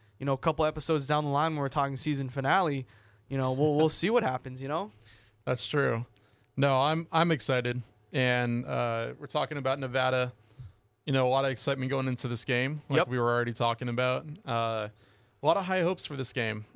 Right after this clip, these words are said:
Speaker 1: Lots
Speaker 2: You
Speaker 1: of
Speaker 2: know,
Speaker 1: high hopes.
Speaker 2: after, after last weekend, despite the loss, I, I think there's a lot of high hopes for this one. I think that
Speaker 1: Absolutely.
Speaker 2: we've learned and grown, and I think we, I think we got a shot, Kyle.
Speaker 1: Mm-hmm.
Speaker 2: I'm
Speaker 1: Me
Speaker 2: calling
Speaker 1: too.
Speaker 2: it right now.
Speaker 1: Me too.
Speaker 2: I think we got a shot.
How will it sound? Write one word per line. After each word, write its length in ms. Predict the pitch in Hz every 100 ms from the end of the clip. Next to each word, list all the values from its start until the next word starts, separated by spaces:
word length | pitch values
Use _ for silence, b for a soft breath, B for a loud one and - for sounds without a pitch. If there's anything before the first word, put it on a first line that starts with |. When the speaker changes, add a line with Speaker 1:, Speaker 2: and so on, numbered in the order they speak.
| _ -
Speaker 1:
Lots 260 | 131 143 135
Speaker 2:
You 60 |
Speaker 1:
of 60 | 127
Speaker 2:
know, 100 | 123
Speaker 1:
high 80 | 127
hopes. 240 | 113 135
Speaker 2:
after, 320 | 135 - 160
after 340 | 156 143 - 151
last 320 | 147 147 -
weekend, 300 | 156 156 147
despite 380 | 135 - 139 -
the 80 | 131
loss, 480 | 131 135 123 - -
I, 280 | 147 135 139
I 80 | 139
think 180 | 151 139
there's 160 | 143
a 40 | 127
lot 200 | 131 131
of 80 | 123
high 160 | 123
hopes 240 | 117 117 -
for 100 | 117
this 220 | 110 -
one. 180 | 123 117
I 120 | 123
think 260 | - 127 120
that 180 | 120
Speaker 1:
Absolutely. 580 | 123 120 113 123 123 131
Speaker 2:
we've 100 | 127
learned 20 |
and 220 | 117 113 110 b b b b 127
grown, 540 | 127 135 135 143 147
and 340 | 127 113 110 - b b b b -
I 80 | 135
think 240 | 240 214
we, 180 | 233 220
I 140 | 190
think 160 | 208 240
we 100 | 233
got 140 | 233
a 60 | 220
shot, 280 | - 143 -
Kyle. 220 | 120 127
Speaker 1:
Mm-hmm. 80 | 151
Speaker 2:
I'm 220 | 165 160 B B
Speaker 1:
Me 100 | 269
Speaker 2:
calling 220 | 359 196 180
Speaker 1:
too. 20 |
Speaker 2:
it 40 |
right 180 | 165 151
now. 240 | 143 117 117
Speaker 1:
Me 140 | 156
too. 180 | - 117
Speaker 2:
I 60 | -
think 140 | 226
we 80 | 233
got 160 | 208
a 40 | 151
shot. 300 | - 117